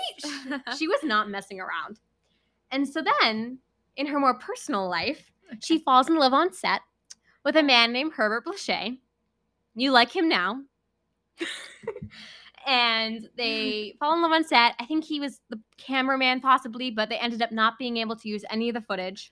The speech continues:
Speaker 1: Oh.
Speaker 2: But she has to go abroad somewhere else in France to troubleshoot a Gaumont camera.
Speaker 1: Mm-hmm.
Speaker 2: And he goes with her. And at that point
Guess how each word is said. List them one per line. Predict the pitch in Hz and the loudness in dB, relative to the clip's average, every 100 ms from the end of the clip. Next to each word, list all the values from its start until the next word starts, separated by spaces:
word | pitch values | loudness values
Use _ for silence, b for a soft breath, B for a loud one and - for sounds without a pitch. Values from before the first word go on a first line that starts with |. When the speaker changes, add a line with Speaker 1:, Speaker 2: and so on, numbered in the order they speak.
| - | -10
Speaker 1:
Oh. | 262 370 311 233 226 - 339 B B - | -6 -4 -4 -8 -10 -14 -20 B B 2
Speaker 2:
But | 226 214 | 4 2
she | - 277 | -2 -2
has | 269 254 277 | 2 2 0
to | 277 | 0
go | 240 226 | 2 2
abroad | - 214 202 208 | 2 4 6 4
somewhere | - 226 220 | 0 -2 0
else | 202 202 - | 0 -2 -4
in | 214 | -6
France | 214 208 190 190 170 - | -4 -4 -4 -6 -10 -10
to | - | -8
troubleshoot | 202 233 202 214 - 208 196 196 _ _ - | -6 -4 -2 -4 -4 -2 -2 -4 _ _ -10
a | - 202 | -8 -4
Gaumont | 214 202 196 208 | 0 2 2 0
camera. | 190 180 180 180 202 | 0 0 0 -2 -4
Speaker 1:
Mm-hmm. | 220 196 180 - | -6 -6 -8 -10
Speaker 2:
And | 208 | -4
he | 226 | 0
goes | 262 262 | 2 2
with | 262 202 | 2 -2
her. | 196 185 185 - - | 2 2 0 -6 -4
And | 202 185 185 185 196 _ _ _ 226 | 0 2 2 -2 -6 _ _ _ 0
at | 220 | 6
that | 226 | 6
point | 226 208 190 190 | 4 0 0 -6